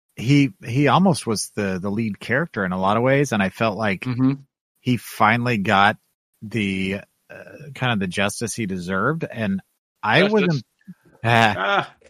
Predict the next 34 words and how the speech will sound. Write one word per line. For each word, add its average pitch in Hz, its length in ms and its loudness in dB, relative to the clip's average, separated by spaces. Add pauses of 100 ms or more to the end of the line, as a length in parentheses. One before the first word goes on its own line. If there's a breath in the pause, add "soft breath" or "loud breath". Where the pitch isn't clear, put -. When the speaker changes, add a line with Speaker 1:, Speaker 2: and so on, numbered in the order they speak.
(160)
Speaker 1:
I 131 140 6
was 202 180 6
impressed 160 560 4
'cause - 220 -4
I 147 380 6
don't 135 360 2
know 139 120 0
much 113 260 0
about 107 280 2
that 104 180 -2
character 104 400 0
outside 95 380 -2
of, 98 140 -6
I 117 60 -6
mean, 107 100 -2
my 101 120 0
kids 113 280 -2
used 110 200 -4
to 113 80 -6
watch 98 260 -2
Teen 101 200 -4
Titans 95 340 -4
Go 98 200 -2
briefly, 110 540 -2 (460)
and 110 100 4
I 107 60 6
know 107 180 4
a - 20 2
little 117 280 2
bit 123 280 2
from 104 280 -2
reading 104 240 0
comics, 143 480 -2
but 104 260 0